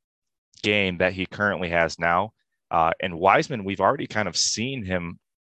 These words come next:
be a little bit more confident in that jump shot than what I even thought he could do. He stepped back and hit, can hit a fifteen-footer. Uh, he was pulled the trigger on three-point shots, uh, in his rookie year more than what I even thought he would. And that's something that I think he can continue to develop in his game.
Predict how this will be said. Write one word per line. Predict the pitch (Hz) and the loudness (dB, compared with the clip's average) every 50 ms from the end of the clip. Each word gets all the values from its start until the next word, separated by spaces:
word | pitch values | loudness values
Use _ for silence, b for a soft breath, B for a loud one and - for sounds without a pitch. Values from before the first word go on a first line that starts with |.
| _ _ _ _ | _ _ _ _
be | - 101 98 | 2 4 4
a | 90 | 4
little | 87 90 113 143 147 | 4 4 4 4 4
bit | 131 - | 4 2
more | - 98 92 85 | 2 0 -2 -2
confident | - - 104 107 127 - 110 92 80 | -2 0 2 2 2 2 2 0 0
in | 82 82 | 0 -2
that | 76 69 | -4 -2
jump | - 90 92 95 | 0 0 -2 0
shot | - - 87 80 - | 0 0 0 0 0
than | 85 82 | -2 -2
what | 82 85 80 - _ _ _ _ _ - | 0 0 0 0 _ _ _ _ _ 4
I | 95 104 120 | 4 6 6
even | 113 90 - 80 78 | 4 0 -2 -6 -4
thought | - 82 - - | -4 -2 -2 -4
he | 82 85 | -6 -8
could | - - 71 - | -8 -8 -8 -6
do. | - 73 73 73 - _ _ _ _ _ _ | -4 -6 -6 -6 -8 _ _ _ _ _ _
He | - 98 104 | -4 -2 -2
stepped | - - - 113 107 - _ - | 0 2 4 2 2 2 _ 2
back | 85 90 98 101 - - | 2 2 2 0 -2 -6
and | 82 78 | -6 -4
hit, | 87 98 - - - | -4 -4 -6 -6 -8
can | - - 90 | -10 -8 -4
hit | 82 95 104 | 0 2 2
a | 98 | 2
fifteen-footer. | - - 95 - - - 95 85 - - - 85 82 82 82 80 b b b b b b _ - | 2 0 -2 -2 -2 -4 -8 -8 -6 -2 0 2 2 2 0 0 b b b b b b _ -2
Uh, | - 78 76 | 2 2 2
he | 76 82 92 | 2 0 0
was | 92 90 87 80 - - - _ _ _ _ _ _ _ _ _ _ - | 0 0 0 0 -2 -4 -6 _ _ _ _ _ _ _ _ _ _ -4
pulled | - 104 110 110 | 0 0 2 2
the | 110 101 | 0 0
trigger | - - 104 95 98 98 92 | 0 0 0 2 2 4 2
on | 90 87 | 2 2
three-point | - - 95 90 - - - 95 90 - | -2 -4 -6 -6 -6 -4 -4 -4 -2 -2
shots, | - - 92 82 82 - - - - - - _ _ - - | 0 0 2 2 0 0 -2 -6 -8 -8 -12 _ _ -10 -6
uh, | 80 80 | -4 -4
in | - 90 82 | -4 -4 -4
his | 82 85 80 - | -6 -6 -6 -4
rookie | 90 90 - - 92 | -6 -6 -6 -4 -2
year | 85 82 82 | -2 -2 -2
more | 82 82 87 87 87 | 0 0 2 2 2
than | 85 82 | 2 0
what | 80 80 78 | 0 2 2
I | 80 87 95 | 2 2 2
even | 95 82 80 78 | 0 -2 -4 -6
thought | - 82 80 78 | -4 -2 -2 -2
he | 78 78 | -2 -2
would. | 76 78 78 78 80 _ b b b b b - | -2 -2 -2 -2 -4 _ b b b b b -4
And | - 90 | 0 0
that's | 104 117 - | 2 2 2
something | 120 107 - 98 85 | 0 0 0 0 0
that | 82 | 2
I | 85 90 | 2 0
think | - - 92 - | 0 -4 -8 -6
he | - 90 | -8 -8
can | - 90 85 | -8 -10 -10
continue | - - 87 - - 90 90 87 85 85 | -8 -8 -8 -6 -6 -6 -4 -4 -2 -2
to | 80 | -2
develop | 80 78 82 87 85 85 82 - | -4 0 2 4 4 4 4 0
in | 82 82 | -2 -6
his | 80 76 76 - | -8 -10 -10 -8
game. | - - 85 87 85 85 87 | -4 -2 -2 -2 -2 -2 -6